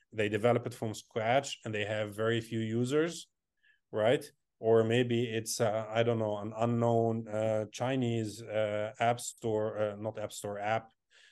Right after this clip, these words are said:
uh, that, that is still very new and nobody has tried it yet. I wouldn't trust them with m-, my data personally so much until they prove that they are, they,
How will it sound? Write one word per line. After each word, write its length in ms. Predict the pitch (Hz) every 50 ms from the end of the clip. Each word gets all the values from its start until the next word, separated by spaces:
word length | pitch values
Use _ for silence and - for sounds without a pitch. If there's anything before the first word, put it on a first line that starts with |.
| _ _ -
uh, 160 | 107 107 107 104
that, 300 | 104 110 107 104 107 - -
that 160 | 113 110 110
is 120 | - 107 -
still 420 | - - 127 120 117 117 113 110
very 280 | 107 107 113 117 120 117
new 380 | 113 113 113 120 123 135 147
and 180 | 147 113 110 107
nobody 440 | 107 110 110 107 113 107 107 110 110
has 220 | 98 104 98 - -
tried 320 | - - 107 110 113 113
it 160 | 110 - -
yet. 220 | 117 117 143 - 254 - _ _ _ _ - - - _ _ _ _ -
I 140 | 160 180 214
wouldn't 280 | 214 220 214 202 175 127
trust 260 | - 151 151 151 -
them 100 | 147 120
with 140 | 113 110 107
m-, 160 | 113 110 104 107 -
my 180 | - 110 107 104
data 380 | 101 113 113 117 113 113 110
personally 600 | 98 - - 127 127 120 120 117 101 95 95 90 -
so 240 | - - - 131 127
much 380 | 123 113 104 101 - - - - _ - _ _ _ _ -
until 340 | 117 123 120 - 143 143 151
they 160 | 135 127 123
prove 480 | 120 123 - 123 127 131 127 117 107 101
that 160 | 107 98 95
they 140 | - 113 110
are, 420 | 104 98 104 104 104 107 101 92 - _ _ _ _ _ _ _ _ _ -
they, 260 | 110 113 113 117 113